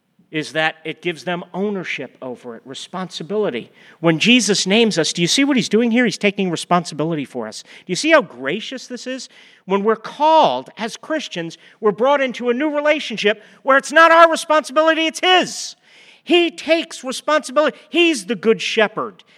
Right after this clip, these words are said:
He looks after us. He's in covenant with us. He binds his heart and his life up with ours. He names us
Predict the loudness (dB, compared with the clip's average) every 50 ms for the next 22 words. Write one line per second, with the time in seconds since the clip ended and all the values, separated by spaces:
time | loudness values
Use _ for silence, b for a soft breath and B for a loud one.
0 | b b b -2 2 2 0 2 2 2 2 2 2 0 -4 -10 -10 -10 -10 -12
1 | -14 -18 b b b b -2 0 0 0 0 0 -2 -2 -2 -4 -2 2 2 2
2 | 2 0 -4 -4 -4 -4 -4 -4 -4 -4 -6 b b b b b b -6 -6 -6
3 | -4 -4 -4 -2 -2 -2 -4 -4 -6 -6 -6 -6 -6 -6 -6 0 2 4 4 2
4 | 0 -8 b b b b 0 0 0 -2 -2 0 0 0 2 2 0 -2 -2 0
5 | -4 -2 -2 0 -2 -2 -2 -2 -6 -10 -16 -16 -16 b b b b b b -2
6 | 0 0 0 0 2 2 2 0 0 0 0 0 0 -2 -4 -12